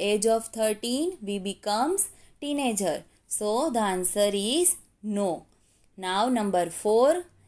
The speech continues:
as we grow older our clothes become smaller in size। Yes or no? ये तो सबको पता होना चाहिए क्योंकि जब हम बेबी थे तब हमारे क्लोथ्स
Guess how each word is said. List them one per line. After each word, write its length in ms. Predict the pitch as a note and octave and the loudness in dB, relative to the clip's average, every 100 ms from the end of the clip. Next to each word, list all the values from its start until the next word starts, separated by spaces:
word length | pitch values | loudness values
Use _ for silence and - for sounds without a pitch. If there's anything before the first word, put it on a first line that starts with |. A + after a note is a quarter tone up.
| - | -6
as 320 | G#3 B3 D4 | 0 2 2
we 160 | D4 C#4+ G#3 | 0 0 2
grow 180 | G3 F#3+ - F3 | 2 2 2 0
older 560 | E3+ E3 F3 G3 D4 - | 0 2 2 2 0 -6
our 280 | F#3+ F#3 F3+ F3 - | -6 -2 -2 -2 -6
clothes 480 | G#3+ A#3 D#4+ D#4+ - | 0 2 2 0 -2
become 640 | G#3 F#3 - F3 F3 B3 | -4 -6 -8 -4 -2 2
smaller 640 | B3+ G#3 F3 D#3 E3 F#3+ B3+ - | 2 2 -4 -2 2 2 2 -4
in 400 | F3 E3 E3 G#3+ | -8 -6 -6 -2
size। 840 | - - E3+ F3+ G3+ G3+ E3 D3 - - - - | -2 -2 0 2 4 2 0 -4 -8 -12 -20 -8
Yes 260 | G3 G#3+ C#4+ | -4 0 2
or 160 | D#4 | 2
no? 200 | D#4 C4+ E3 - | 2 -2 -2 -6
ये 140 | G3 A3 | -4 0
तो 140 | C#4 | 0
सबको 340 | C4+ B3+ - C#4 | 0 0 -2 -2
पता 280 | B3+ A#3+ | -2 -2
होना 300 | A#3 A3 G3+ | -2 -2 -4
चाहिए 280 | F3+ F#3 F3 | -2 -2 -2
क्योंकि 300 | E3+ G#3 G#3+ | -4 -6 -4
जब 240 | G#3+ G#3 A3+ | -2 -2 0
हम 140 | A3 | -2
बेबी 340 | F#3+ F#3 G#3 A#3 | -2 -2 -4 -4
थे 140 | D4 A3 G#3 | -4 -2 -2
तब 180 | G#3 G#3 | -4 -4
हमारे 360 | A3 A3 A3 A#3 | -4 -2 -2 -2
क्लोथ्स 460 | A#3 G#3+ A3+ - | -4 -4 -2 -2